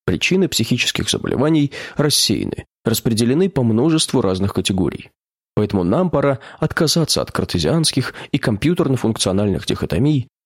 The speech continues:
как от научно несостоятельных и мешающих нам увязывать воедино различные данные о психическом заболевании.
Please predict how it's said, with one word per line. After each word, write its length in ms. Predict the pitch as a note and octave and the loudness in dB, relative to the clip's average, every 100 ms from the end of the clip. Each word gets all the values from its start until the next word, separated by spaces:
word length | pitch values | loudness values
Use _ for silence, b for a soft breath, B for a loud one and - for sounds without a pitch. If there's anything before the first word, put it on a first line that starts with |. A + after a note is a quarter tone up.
| - | -4
как 180 | C3+ - | -2 -2
от 140 | - | -2
научно 400 | F2 C#3+ F3+ - | 0 0 0 2
несостоятельных 960 | D#3 D3+ C#3+ - G#2+ A2 - - - - B | 2 2 0 2 2 0 -2 -6 -6 -12 B
и 100 | - | 0
мешающих 520 | G2 F#2 G3 F#3 - | 0 2 2 2 0
нам 240 | D3+ C#3 - | 2 0 0
увязывать 540 | G#2+ G2+ F3+ D3+ B2 | 0 2 2 2 0
воедино 480 | G2+ F#2+ A#2+ E3 B2 B B | 2 2 4 2 2 B B
различные 540 | A2+ G#2 B2+ - F#2+ | -2 0 0 0 -2
данные 400 | E2 B2 D#3 C3+ | 0 2 2 2
о 120 | - A#2 | 0 -2
психическом 640 | - F#2+ G2+ - - F2+ | 0 0 0 0 0 0
заболевании. 720 | F2 - G1+ - - - | 0 -2 -2 -2 -4 -8